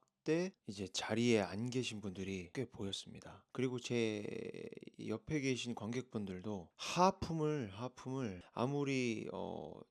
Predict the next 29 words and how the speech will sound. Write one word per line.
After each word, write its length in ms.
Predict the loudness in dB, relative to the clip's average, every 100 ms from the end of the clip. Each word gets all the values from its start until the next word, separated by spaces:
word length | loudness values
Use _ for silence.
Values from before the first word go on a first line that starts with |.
| -10
좋은 320 | -2 0 0
각색과 840 | -4 -8 -4 -4 -4 -2 -2 -2 -6
무대 380 | -6 -2 2 2
연출과 640 | 0 -4 -6 -4 -2 -4 -6 -2
유명한 500 | 2 4 2 0 -4
배우들과 800 | 0 4 4 4 2 2 -2 -4
심지어 520 | -2 0 4 4 2 0
다른 260 | 0 0
조연이나 840 | 0 2 2 2 0 0 0 0
앙상블 360 | 0 -2 -2 0
하셨던 460 | -2 -2 -4 -4 -2
배우분들도 760 | 0 0 -2 -4 -2 -2 0
되게 200 | 2 4
연기를 420 | 4 2 0 -2
재밌게 320 | -2 -2 -4 -6
잘하셨거든요. 840 | -6 0 0 0 0 0 0 -2 -4
그런데도 560 | 2 8 10 10 8 6
불구하고 500 | 2 0 2 2 0
이 120 | -2
지루함이 560 | 2 4 6 6 6 4
느껴진다는 720 | 2 2 2 0 -4 -6 -6
게 340 | -4 -2 -4
완전 720 | -2 0 0 -2 -2 0 0 -4
그 120 | -6
이야기가 420 | -4 -2 -2 -4
참 160 | -6 -6
중요한 400 | -4 0 0 0
것 120 | -4
같다. 680 | -8 -8 -6 -6 -8 -10